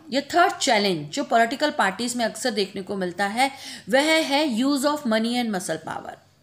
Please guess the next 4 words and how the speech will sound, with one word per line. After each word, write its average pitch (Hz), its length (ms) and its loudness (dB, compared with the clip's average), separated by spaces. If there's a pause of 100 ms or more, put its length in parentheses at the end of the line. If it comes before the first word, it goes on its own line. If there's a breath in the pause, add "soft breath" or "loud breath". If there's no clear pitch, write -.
(1300 loud breath)
बच्चों, 285 640 -2 (600 soft breath)
किसी 381 320 4
भी 359 220 6
पॉलिटिकल 277 680 2